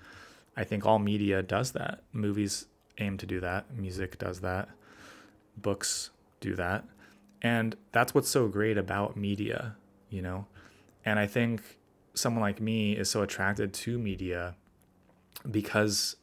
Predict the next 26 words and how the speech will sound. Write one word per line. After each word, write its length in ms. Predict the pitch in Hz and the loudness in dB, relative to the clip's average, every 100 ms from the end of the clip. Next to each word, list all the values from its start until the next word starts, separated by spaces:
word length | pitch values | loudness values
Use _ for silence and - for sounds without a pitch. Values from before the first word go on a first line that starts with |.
| _ _ | _ _
I 100 | 107 | -2
do 240 | 98 101 113 | 0 0 0
enjoy 400 | 104 95 101 123 | 0 2 2 2
these 160 | 95 | -2
kind 200 | - 98 | -4 -4
of 80 | 92 | -4
adventurous, 800 | 92 95 95 - 98 92 - - - - - - - | -4 -4 -4 -2 0 0 -4 -6 -12 -20 -20 -8 0
open-minded 600 | 110 110 98 101 98 - | 0 2 0 0 -2 -4
experiences. 1080 | - - 101 117 113 98 85 90 101 - - - - - - - | -4 -4 -2 -2 -2 -4 -6 -6 -8 -10 -14 -20 -20 -20 -20 -2
And 120 | 123 | 0
I 40 | 123 | 2
think 140 | 147 | 2
it 80 | - | 2
says 240 | - 160 | 4 4
something 320 | - 117 104 | 2 -2 -4
about 400 | 92 90 87 98 | -4 -2 -2 -2
me 360 | 110 110 - 120 - - | -6 -8 -6 -8 -10 -4
and 100 | 104 | 0
about 240 | 104 104 | 2 2
each 160 | 117 123 | 0 -4
of 80 | - | -6
us, 280 | 107 - - - _ _ _ _ - | -6 -6 -8 -18 _ _ _ _ -8
the 140 | 127 | -6
kind 220 | - 113 | 0 2
of 60 | 107 | 2
media 580 | 104 104 104 104 101 | 2 0 2 2 2